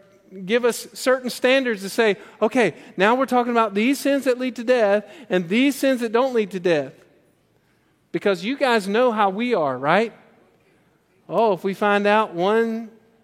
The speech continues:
we think one is not so bad and the other is better, uh, we'll, we'll, we'll try to figure our way out, right? To figure out which way we could be and, and what sin we could do, what sin we couldn't do. But I think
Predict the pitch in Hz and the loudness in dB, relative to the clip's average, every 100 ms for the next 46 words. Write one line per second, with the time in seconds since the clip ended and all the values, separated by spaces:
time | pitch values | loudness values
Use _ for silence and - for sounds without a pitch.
0 | _ _ - 196 208 190 185 202 226 190 | _ _ -6 -2 -2 0 2 2 2 2
1 | 202 214 208 208 208 196 196 208 220 202 | 2 0 0 -2 0 2 2 4 2 0
2 | 170 180 208 214 208 180 208 220 233 226 | 0 2 2 2 0 0 0 2 2 2
3 | 220 196 247 240 - 175 247 269 - - | 0 2 0 0 -8 0 2 2 -2 -16
4 | - 226 277 220 - - 247 247 247 208 | -2 0 0 -2 -18 -6 0 2 2 0
5 | - 254 247 262 254 247 240 240 262 254 | -4 -6 -2 0 2 4 4 2 4 4
6 | 269 285 220 - - - 180 220 254 - | 4 4 2 -2 -16 -4 0 2 0 -6
7 | 185 254 240 233 214 226 220 233 226 214 | -10 -6 0 2 2 -2 -6 -2 0 -2
8 | 214 202 202 226 190 180 - - - - | -4 -4 -2 -2 -2 -6 -12 -20 -20 -8
9 | 190 190 185 202 190 - _ - 208 185 | -4 -4 -6 -14 -18 -20 _ -6 -6 -6
10 | 170 208 226 - 240 220 214 208 208 233 | -10 -8 -6 -4 -4 -4 -6 -6 -4 -6
11 | 233 208 196 214 208 190 220 208 160 131 | -6 -8 -8 -8 -8 -8 -10 -10 -12 -12
12 | 123 _ _ _ _ _ _ _ _ _ | -14 _ _ _ _ _ _ _ _ _
13 | _ _ _ _ _ _ - 185 247 220 | _ _ _ _ _ _ -10 -8 -6 -8